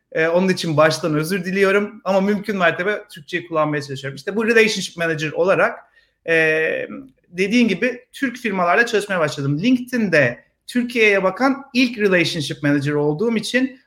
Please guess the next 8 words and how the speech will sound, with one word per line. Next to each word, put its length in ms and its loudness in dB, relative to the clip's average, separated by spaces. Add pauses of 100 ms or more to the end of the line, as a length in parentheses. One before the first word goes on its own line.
o 120 0
çok 300 0
büyük 200 2
şanstı. 760 -2 (120)
İşte 140 -10
seninle, 380 2
e, 420 4 (180)
Arçelik 500 0